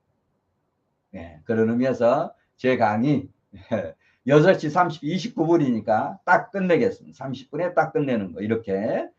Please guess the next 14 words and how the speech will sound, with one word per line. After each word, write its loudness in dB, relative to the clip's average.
할 8
얘기, 6
그렇다라고 4
할 -2
얘기 -4
생략하고 6
끝내는 -4
게 -2
아니잖아요. -4
할 4
얘기 6
다 -4
하고 2
지금, -8